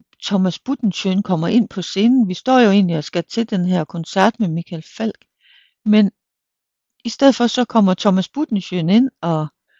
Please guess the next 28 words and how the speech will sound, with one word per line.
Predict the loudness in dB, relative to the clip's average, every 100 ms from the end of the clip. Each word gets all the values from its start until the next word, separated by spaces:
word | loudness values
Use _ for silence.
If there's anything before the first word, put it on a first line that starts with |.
| _ _
går | 0 2
i |
gang | 4 4
med | 4
at | 0
spille. | -2 -2 -2 _ _ _ _ _ _ _ _ _ _
Og | 2
man | 4
står | 4 2
sådan | 2 2
lidt | 2
og | 0
tænker, | 2 4 4 2 -2 -6
øh, | -2 -2 -2 -6 -8 _ _ _ -6
kan | 0
vide, | 4 6
om |
man | 6 4 0 -4 -8
jo | -2 2
egentlig | 4 4 4
er | 0
gået | -2 0
ind | 0 -2
i |
den | -8 -10
forkerte | -4 -2 -2
sal, | -4 2 4 4 0
eller | 0 0